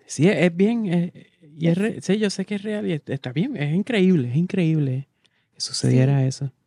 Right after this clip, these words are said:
Speaker 2: Sí. Y el proceso de, de, em, de hacernos inmersos en, en lo que pasó, porque hay que hacerlo también. Eh, tuvimos, por ejemplo, nos visitó una persona que fue el tercer reservista que llegó,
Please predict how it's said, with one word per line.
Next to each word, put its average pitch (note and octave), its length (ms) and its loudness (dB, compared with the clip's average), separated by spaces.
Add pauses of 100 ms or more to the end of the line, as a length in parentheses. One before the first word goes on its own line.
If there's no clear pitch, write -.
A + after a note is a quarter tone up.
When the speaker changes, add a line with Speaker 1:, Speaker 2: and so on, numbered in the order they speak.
(400)
Speaker 2:
Sí. A#3+ 420 -10 (1000)
Y C#4 120 4
el C4+ 60 2
proceso B3 440 -2
de, C#4 220 -4
de, D4+ 840 -2
em, A3+ 760 -4 (280)
de A#3 380 -2 (280)
hacernos A#3 440 -6
inmersos C#4 580 -4
en, B3 300 -6
en A#3+ 100 -2
lo A#3+ 80 -4
que A#3 100 -8
pasó, A#3+ 400 -8 (200)
porque A3 280 -6
hay F3+ 60 -6
que G3+ 100 -8
hacerlo G#3 360 -10
también. F#3+ 480 -10 (480)
Eh, G#3+ 240 0
tuvimos, G#3 340 -4
por B3+ 140 -6
ejemplo, B3+ 600 -4
nos A3+ 140 -4
visitó G#3 340 -4
una A#3 960 -4
persona A3+ 420 -6
que G#3+ 300 -4
fue G3+ 100 -4
el G3 60 -4
tercer G#3+ 320 -4
reservista A3 600 -6
que G3+ 100 -4
llegó, G#3 400 -6